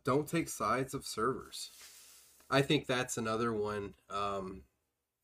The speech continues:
if, you know, this isn't, I, it's fucking stupid, man. Like, I can't believe that's even,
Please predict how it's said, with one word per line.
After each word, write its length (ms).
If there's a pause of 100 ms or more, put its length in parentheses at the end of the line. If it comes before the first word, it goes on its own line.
(360)
if, 340 (680)
you 80
know, 100
this 280
isn't, 420 (2500)
I, 100 (180)
it's 140
fucking 320
stupid, 500
man. 280
Like, 160
I 80
can't 240
believe 220
that's 260
even, 320